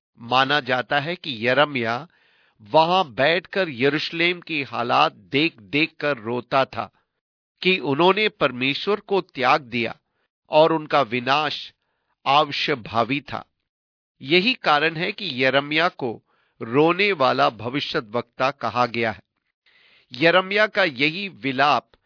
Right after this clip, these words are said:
विलाप गीत की पुस्तक है। इसके बाद आती है यहेजकेल की रोचक पुस्तक। यहेजकेल विचित्र काम करता था। वह उड़न तस्त्रियां देखता था। परमेश्वर आपके साथ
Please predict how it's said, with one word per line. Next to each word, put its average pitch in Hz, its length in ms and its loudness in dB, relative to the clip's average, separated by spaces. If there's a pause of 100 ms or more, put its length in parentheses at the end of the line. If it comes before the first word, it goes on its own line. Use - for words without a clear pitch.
(260)
विलाप 135 600 2
गीत 127 320 -2
की 139 120 -6
पुस्तक 120 500 -6
है। - 140 -18 (760)
इसके 226 320 2
बाद 151 380 2
आती 151 420 0
है 180 300 -2 (500)
यहेजकेल 165 720 0
की 185 200 -4
रोचक 131 440 -2 (140)
पुस्तक। - 340 -8 (680)
यहेजकेल 143 680 0
विचित्र 147 600 -4
काम 139 380 -2
करता 135 440 -2
था। - 220 -16 (720)
वह 156 340 2 (100)
उड़न 156 420 0 (280)
तस्त्रियां 156 960 -2
देखता 135 440 -2
था। - 320 -10 (1000)
परमेश्वर 175 560 0
आपके 147 340 0
साथ 123 300 -2